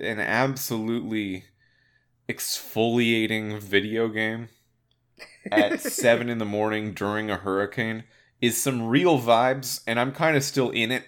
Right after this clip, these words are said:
Speaker 1: <laughs> so I don't know.
Speaker 2: <laughs>
Speaker 1: I don't know how, uh, how much reflection I've done yet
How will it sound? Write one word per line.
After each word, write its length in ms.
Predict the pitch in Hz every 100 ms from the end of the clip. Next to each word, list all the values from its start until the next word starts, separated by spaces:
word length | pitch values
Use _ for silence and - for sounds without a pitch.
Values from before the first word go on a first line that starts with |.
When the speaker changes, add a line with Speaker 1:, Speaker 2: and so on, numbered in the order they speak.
| -
Speaker 1:
<laughs> 80 |
so 280 | - - 139 143
I 180 | 175 151
don't 220 | 165 139
know. 160 | 139 -
Speaker 2:
<laughs> 640 | 214 220 202 220 - -
Speaker 1:
I 80 | -
don't 200 | 160 160
know 220 | 160 151
how, 400 | 143 139 131 127
uh, 600 | 120 110 104 98 104 -
how 140 | 127 135
much 280 | 131 - 127
reflection 800 | 117 113 - 120 - - 135
I've 300 | 135 135 127
done 260 | 120 127 131
yet 440 | 131 139 139 -